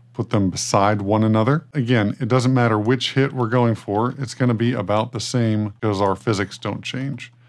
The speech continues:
You can see that our snare drum is initially going negative pressure, so that means the top mic is not out of polarity with itself. And we're gonna take a look here from where the overheads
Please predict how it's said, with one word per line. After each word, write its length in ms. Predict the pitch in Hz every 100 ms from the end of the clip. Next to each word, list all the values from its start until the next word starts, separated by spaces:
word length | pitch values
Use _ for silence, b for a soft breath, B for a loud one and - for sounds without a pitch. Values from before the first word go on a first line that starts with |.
| b b b b -
You 80 |
can 120 | 113 113
see 180 | 143
that 120 | 123 117
our 140 | 107
snare 340 | - 123 127
drum 600 | 123 123 123 120 127 135 -
is 240 | 123 92 - -
initially 520 | 120 123 - 113 110
going 440 | 107 107 104 104 -
negative 640 | 127 101 101 127 127 135
pressure, 400 | - 135 131 156
so 140 | 139 113
that 80 | 98
means 260 | 101 95
the 180 | 110 107 127 -
top 200 | - 117
mic 280 | 117 110 113 _ b b b b b -
is 120 | -
not 180 | 107 110
out 220 | 120 101
of 100 | 95
polarity 380 | - 107 104 101
with 120 | 101
itself. 440 | 107 - 110 110 - b b b b b -
And 680 | 147 139 139 139 135 120 135 -
we're 180 | 147
gonna 160 | 156 151
take 200 | 123 139
a 60 | 131
look 220 | 131 117
here 280 | 135 127 120
from 400 | 120 117 113 110
where 360 | 113 107 107
the 320 | 101 107 107 -
overheads 880 | - 135 139 120 127 127 120 - -